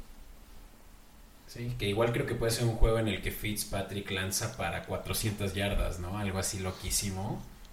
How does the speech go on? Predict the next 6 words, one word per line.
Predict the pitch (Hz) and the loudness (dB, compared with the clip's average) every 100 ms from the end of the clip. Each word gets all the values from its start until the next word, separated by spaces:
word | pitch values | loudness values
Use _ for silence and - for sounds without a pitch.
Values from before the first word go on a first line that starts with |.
| - - - - - - - - | -16 -16 -16 -18 -18 -18 -10 0
Y | - 90 | 2 2
bueno, | 87 90 90 76 85 101 | -2 0 0 -4 -6 -4
nadie | 92 92 98 | 0 2 4
sabe | 90 98 95 92 90 - - | 4 4 4 4 0 -4 -2
cómo | 101 98 - | 2 2 6
puede, | 101 95 92 | 4 6 0